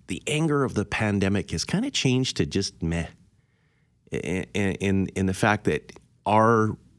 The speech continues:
Manitobans just done with this government and they're just waiting for the election so they can vote, not necessarily vote in somebody else, but vote these folks out.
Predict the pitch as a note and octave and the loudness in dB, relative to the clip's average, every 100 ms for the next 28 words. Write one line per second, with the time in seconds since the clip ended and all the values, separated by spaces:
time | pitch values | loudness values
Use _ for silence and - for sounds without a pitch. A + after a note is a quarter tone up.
0 | - _ - A2 A2 A#2 - G#2 G2+ F2+ | -20 _ 0 2 2 0 0 2 2 0
1 | D#2+ F2 D#2+ D#2 D2+ E2+ A2+ B2 B2+ - | -2 -4 -4 -4 -2 0 -2 -2 -4 -2
2 | G#2+ A#2+ D3 A3 - - F2 D#2+ F#2+ F2+ | -2 0 -2 -4 -8 -4 -2 0 -2 -2
3 | - D2+ D#2+ F2+ B2+ - A#2 A2+ G#2 G#2 | -4 -4 -2 0 -2 -2 -2 -2 -2 -4
4 | - B2 B2 E2 D2+ D2 E2+ D#2 - - | -6 -6 -4 -4 -4 -2 -2 -4 -6 -20
5 | - - _ E2 D2+ F#2+ G#2+ - - G#2+ | -20 -20 _ -4 0 2 2 -2 -4 -2
6 | G#2+ - G2+ - - G2 F2+ E2+ D2+ F#2+ | 0 0 0 0 2 2 2 2 2 4
7 | F#2+ E2 - F#2+ F2 D#2 D2 G#2+ C#3 - | 2 2 0 0 0 0 0 0 -2 -2
8 | E2 - E2+ - F2 F2+ - E2 - D#2 | -2 0 -2 0 -2 -2 -2 -4 -2 -2
9 | G#2 - | -2 -6